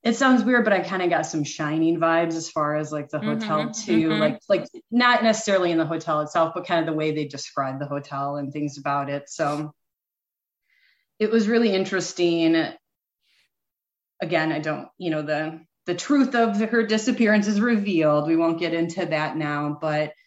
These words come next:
Speaker 1: it really gets into the nature of complicated female friendships as well, which I appreciated too. I always like,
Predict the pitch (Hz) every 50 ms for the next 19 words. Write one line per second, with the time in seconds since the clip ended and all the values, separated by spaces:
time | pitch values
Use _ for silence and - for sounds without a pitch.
0 | _ _ _ _ _ _ _ - 208 202 208 220 240 240 233 254 240 196 156 196
1 | 196 180 185 - - - - - - 185 180 180 175 - - - 180 175 165 160
2 | 156 160 160 165 160 156 - - _ _ _ _ _ _ _ _ _ _ _ _
3 | _ _ _ - 170 160 190 175 170 170 165 165 160 160 - - 180 170 156 -
4 | - - - - 156 151 160 156 170 165 170 - - 165 156 156 147 156 156 156
5 | - - 170 156 160 156 151 151 147 147 139 135 - - - _ _ - 147 139
6 | 143 160 165 160 - - 233 220 220 220 220 220 - - - - - - - -
7 | _ _ - 185 190 202 196 - - 214 208 214 214 214 220 220 214 - 214 208
8 | 208 214 208 - - 240 226 220 214 - - 226 220 214 208 208 208 202 196 -
9 | - - - - 220 196 196 190 185 180 175 175 175 175 170 170 160 - - 156
10 | 151 151 -